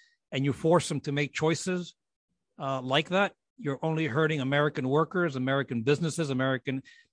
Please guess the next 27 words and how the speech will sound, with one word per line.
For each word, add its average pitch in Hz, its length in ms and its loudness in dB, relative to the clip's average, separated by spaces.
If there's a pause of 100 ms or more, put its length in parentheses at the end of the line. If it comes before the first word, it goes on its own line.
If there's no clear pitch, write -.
(120)
American 147 360 2
stock 175 360 4
prices, 180 520 0
American, 139 580 -2 (160)
that's 139 220 2
all 180 160 6
good. 139 360 6 (280)
Capitalism 170 540 2
is 120 100 -6
very 156 340 4
good, 117 340 -4 (460)
and, 131 320 -4
uh, 135 180 0
it 131 120 -4
helps 156 400 -2 (320)
and 135 100 -2
has 127 160 0
lifted 147 300 2
more 160 180 6
people 160 340 0
out 151 120 2
of 131 140 -6
poverty 165 540 0 (680)
than 120 160 -4
communism 160 560 2
and 127 100 -2
socialism 151 680 0